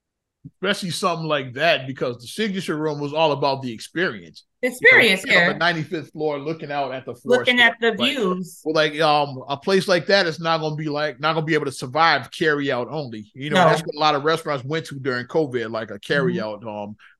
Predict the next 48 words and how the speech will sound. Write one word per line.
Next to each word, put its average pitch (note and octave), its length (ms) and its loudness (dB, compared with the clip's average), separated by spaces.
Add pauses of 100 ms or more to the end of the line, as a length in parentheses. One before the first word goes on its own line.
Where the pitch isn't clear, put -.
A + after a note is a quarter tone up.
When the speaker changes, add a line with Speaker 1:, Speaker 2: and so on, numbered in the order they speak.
Speaker 1:
but B2 140 -6
a - 40 -20
place F3+ 220 0
like D#3+ 200 0
that, G3+ 180 6
it D#3+ 60 2
was D3+ 120 -2
about D3+ 280 -2
the C#3+ 40 -4
experience. C3 600 -2 (120)
People A3 340 0
went G#3+ 180 6
to G#3+ 80 2
the F3 60 2
Speaker 2:
Experience. - 100 -2
Speaker 1:
Signature F#3+ 400 -2
Room, D#3 180 -2
not F3+ 220 2
necessarily E3 420 -2
for D3+ 100 -12
the C3+ 100 -6
food, E3 360 -6
but C3+ 160 -4
for D#3 60 -4
the B2+ 80 -2
experience. A#2+ 580 -6 (180)
Speaker 2:
For F#3+ 60 -10
the F3+ 80 -2
Speaker 1:
Like, F3 120 -8
Speaker 2:
experience. F#3 300 0
Speaker 1:
looking D#3+ 120 0
out D3+ 280 2
over, C#3 300 -2
like, C3 240 -4
yeah, C3+ 260 -6
the, A2+ 340 -12
the A#2+ 100 -6
view B2+ 380 -4
and A#2+ 80 -6
all A#2+ 200 -6
of A2+ 60 -10
that. A2 240 -8
Yeah, A2+ 200 -6
that's B2 280 -10
why A#2+ 160 -2
you A2+ 160 -6
went C3+ 220 -6
there. A2 200 -18